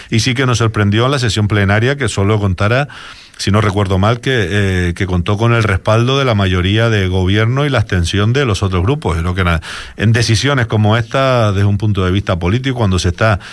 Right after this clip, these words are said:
cuando se representa a Fuerteventura, cuando se representa a la institución y los intereses de la población de la isla, no cabe abstenciones, hay que tener una posición clara,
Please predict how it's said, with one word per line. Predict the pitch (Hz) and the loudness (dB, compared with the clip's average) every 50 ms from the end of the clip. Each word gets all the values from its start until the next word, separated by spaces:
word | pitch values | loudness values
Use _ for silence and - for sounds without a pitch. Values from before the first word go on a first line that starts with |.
| - - | -18 -10
cuando | - 98 98 101 92 | -4 -2 0 0 2
se | 101 95 | 0 0
representa | 98 92 95 90 85 113 117 113 90 98 95 92 90 85 85 82 78 78 82 82 | 0 0 0 0 0 2 0 0 0 0 0 2 2 0 0 0 -2 0 0 -2
a | |
Fuerteventura, | 82 92 90 85 82 92 90 87 - 147 156 170 175 175 | 0 -2 -2 -2 0 0 0 2 2 2 0 2 2 0
cuando | 160 131 107 92 82 | 0 0 -2 -2 0
se | 82 85 | -2 -2
representa | 82 82 82 85 87 107 110 107 104 | -2 -2 -2 0 0 0 2 2 2
a | |
la | 98 92 | 0 0
institución | 85 - 87 87 90 87 113 123 101 | -2 -2 -2 -2 -2 0 0 0 2
y | 101 | 2
los | 101 95 95 | 2 2 2
intereses | 98 90 87 101 110 127 117 - 107 80 - - - - - - - - - - - | 2 2 0 0 0 0 0 0 -2 -4 -4 -6 -12 -18 -18 -18 -20 -20 -20 -14 -8
de | - 95 101 110 | -4 -2 0 2
la | 104 104 92 | 2 2 2
población | 98 104 101 98 95 90 - 113 110 | 2 2 2 2 2 2 2 2 2
de | 107 101 | 2 2
la | 98 101 | 2 2
isla, | 113 120 147 131 | 2 2 0 0
no | 120 120 113 90 | 0 0 0 0
cabe | - 107 104 98 95 | 0 2 2 2 0
abstenciones, | 90 - - 87 85 85 - 131 175 190 156 101 85 | -2 -2 -2 -2 -2 -2 -2 -2 -2 -2 -2 -2 -2
hay | 87 87 | -2 -2
que | 92 98 95 | -2 -4 -2
tener | 92 101 101 113 120 113 120 - - | -2 0 0 0 0 -2 -4 -6 -4
una | 127 120 113 101 87 | -2 0 0 0 0
posición | 90 87 87 90 82 - 107 101 101 92 | 0 -2 -2 -2 0 0 0 0 0 0
clara, | - 117 117 131 139 156 202 233 | 0 0 0 0 2 0 0 -2